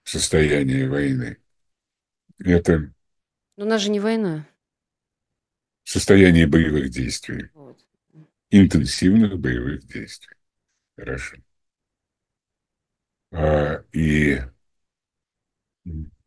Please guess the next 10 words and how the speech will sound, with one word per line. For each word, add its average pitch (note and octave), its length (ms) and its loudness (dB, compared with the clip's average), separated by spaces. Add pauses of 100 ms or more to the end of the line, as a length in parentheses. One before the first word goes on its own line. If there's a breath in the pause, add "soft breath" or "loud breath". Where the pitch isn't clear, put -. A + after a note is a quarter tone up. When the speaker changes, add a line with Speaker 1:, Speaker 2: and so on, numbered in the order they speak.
(2000)
Speaker 1:
об-, - 180 -6 (1040)
общественное B2+ 840 6
мнение C3 720 4 (540)
работает G2 960 2
тогда, A#2+ 800 -2 (1040)
когда F#2+ 840 2 (420)
на F#2 100 4
него G2 340 6
не G#2+ 160 8
давят. F#2+ 680 0